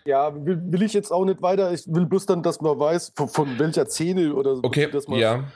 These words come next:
Speaker 1: also ich rede nix, äh, storymäßig oder sowas darüber, aber da hat man ja auch eine relativ, äh, hohe Weitsicht, ähm, weil man auch da wieder am Rumkraxeln ist und sowas.
Speaker 2: Mhm.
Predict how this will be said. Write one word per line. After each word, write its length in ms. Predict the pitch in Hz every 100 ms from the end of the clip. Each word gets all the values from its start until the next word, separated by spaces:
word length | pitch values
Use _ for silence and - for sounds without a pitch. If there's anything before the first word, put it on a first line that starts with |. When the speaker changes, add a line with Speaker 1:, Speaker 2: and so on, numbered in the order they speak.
| -
Speaker 1:
also 160 | 127
ich 180 | 143 -
rede 200 | 135 147
nix, 260 | 151 147 -
äh, 140 | 147
storymäßig 640 | 139 143 151 139 120 113 113
oder 100 | 117
sowas 300 | 117 120 127
darüber, 360 | - 123 147 147 - - - _
aber 200 | 123 139
da 140 | 143 131
hat 140 | -
man 100 | 175
ja 60 | 131
auch 180 | 156 202
eine 160 | 185
relativ, 600 | 143 180 202 190 190 190
äh, 40 | - - 165 156
hohe 420 | 220 180 180 135
Weitsicht, 720 | 117 202 - - 285 - - _ _ -
ähm, 920 | 160 160 160 165 160 165 185 185 190 _ - 139 135
weil 140 | 143
man 140 | 180 156
auch 180 | 170 -
da 120 | 180
wieder 160 | 175 170
am 160 | 147
Rumkraxeln 680 | 143 143 214 - 220 - 233
ist 140 | 214 233
und 100 | 208
sowas. 420 | 214 214 220 220
Speaker 2:
Mhm. 380 | 117 113 123